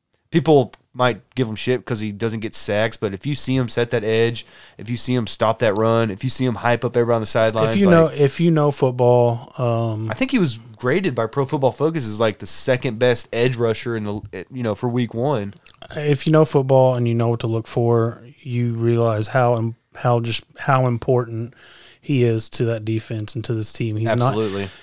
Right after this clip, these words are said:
Speaker 2: 'cause to me, the D end position is not all about sacks. You, you hit it on the head. Can you set the edge? Can you force the play the other way?
Speaker 1: Oh,
Speaker 2: Can
Speaker 1: you
Speaker 2: you
Speaker 1: can't, you can't go to his side of the ball
Speaker 2: No.
Speaker 1: 'cause his motor never stops.
Speaker 2: His, he's, he's always in pursuit.
Speaker 1: Yeah.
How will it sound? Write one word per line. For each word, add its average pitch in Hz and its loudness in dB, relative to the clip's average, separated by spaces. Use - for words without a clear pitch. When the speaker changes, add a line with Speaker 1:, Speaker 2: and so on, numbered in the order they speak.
Speaker 2:
'cause - 2
to 151 4
me, 165 8
the 147 6
D 139 2
end 135 2
position 120 2
is 110 -4
not 113 -2
all 113 0
about 110 -6
sacks. 107 -6
You, 120 -6
you 123 -2
hit 127 4
it 120 0
on 120 4
the 117 2
head. 110 -2
Can 123 0
you 113 0
set 127 0
the 127 2
edge? 110 -2
Can 123 -4
you 107 -4
force 127 -2
the - -14
play 127 -2
the 123 0
other 117 0
way? 113 0
Speaker 1:
Oh, 135 4
Speaker 2:
Can 123 -2
Speaker 1:
you 170 4
Speaker 2:
you 117 2
Speaker 1:
can't, 165 4
you 170 -2
can't 208 0
go 147 2
to 165 0
his 123 -4
side 120 0
of 101 -6
the 95 -16
ball 117 0
Speaker 2:
No. 143 6
Speaker 1:
'cause 113 4
his 160 0
motor 135 2
never 127 -4
stops. 120 0
Speaker 2:
His, - -6
he's, 123 -2
he's 131 -2
always 123 4
in 135 2
pursuit. 123 0
Speaker 1:
Yeah. 107 2